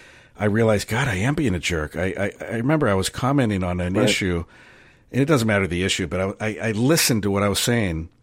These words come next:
Speaker 1: I listened to myself, and I go, "Oh my gosh, I cannot believe this is my view, and I can't believe I just went out to two million people and told them that was my view, and all these people,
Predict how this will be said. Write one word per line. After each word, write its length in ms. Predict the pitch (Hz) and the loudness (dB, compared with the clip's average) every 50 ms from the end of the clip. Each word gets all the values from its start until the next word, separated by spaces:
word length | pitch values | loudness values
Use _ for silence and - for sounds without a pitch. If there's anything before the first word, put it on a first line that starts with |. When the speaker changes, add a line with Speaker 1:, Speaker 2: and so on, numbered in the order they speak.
| _ _ _ _ _ _ _ _ _ _ - | _ _ _ _ _ _ _ _ _ _ -6
Speaker 1:
I 140 | 92 104 110 | -2 0 0
listened 360 | 107 120 147 143 - 139 107 | 2 2 0 0 0 0 0
to 60 | 95 | 0
myself, 440 | 87 90 90 85 - - 92 87 - | 0 0 -2 -2 -2 -2 -2 -2 -2
and 80 | 95 90 | -4 -4
I 20 | |
go, 160 | 85 95 101 - | -4 -4 -6 -4
"Oh 80 | 135 151 | -4 -4
my 160 | 156 160 151 | -2 -2 -4
gosh, 440 | 131 - 151 170 185 160 110 - - - | -4 -6 -8 -6 -6 -6 -6 -6 -6 -6
I 80 | 107 | -6
cannot 400 | - - 120 120 127 139 143 - | -6 -4 -4 -2 -2 -2 -2 -2
believe 500 | 147 131 127 143 151 156 147 123 104 - - - - - - - - _ _ _ _ _ _ _ _ _ _ _ | -4 -4 -2 -2 0 0 0 0 -2 -6 -14 -20 -20 -20 -20 -20 -20 _ _ _ _ _ _ _ _ _ _ _
this 200 | - 135 127 - | 0 0 2 2
is 100 | 151 127 | 2 0
my 200 | 131 127 120 123 | 2 2 2 2
view, 500 | 107 95 107 127 147 143 127 107 107 117 | 0 0 0 0 2 2 2 2 0 -2
and 120 | 92 101 104 | -2 -2 -2
I 60 | 110 | -2
can't 240 | - - 147 139 - | -2 -2 -4 -4 -2
believe 220 | 143 135 127 110 | 0 -2 0 0
I 80 | 113 107 | 0 0
just 240 | 113 131 120 - - | 0 -2 -4 -2 -2
went 160 | 120 113 117 | -2 -2 0
out 140 | 120 123 - | 0 -2 -2
to 60 | 104 | -4
two 200 | - - - 139 | -6 -2 0 2
million 300 | 127 127 123 123 120 113 | 2 4 2 2 2 0
people 340 | - - 135 127 - 117 98 | -2 -4 -4 -4 -2 -2 -4
and 100 | 95 95 | -4 -4
told 240 | - - 131 143 143 | -4 -4 -2 -2 -2
them 120 | 131 104 | -2 -4
that 140 | 87 85 85 | -4 -6 -6
was 120 | 92 85 | -6 -6
my 140 | 95 95 90 82 | -6 -6 -6 -6
view, 280 | 78 85 87 92 101 | -6 -4 -4 -4 -2
and 120 | 95 95 98 | -4 -4 -2
all 120 | 104 123 | -2 -2
these 120 | 127 120 | -4 -4
people, 420 | - - 123 - - 120 113 101 | -6 -8 -10 -8 -6 -6 -8 -8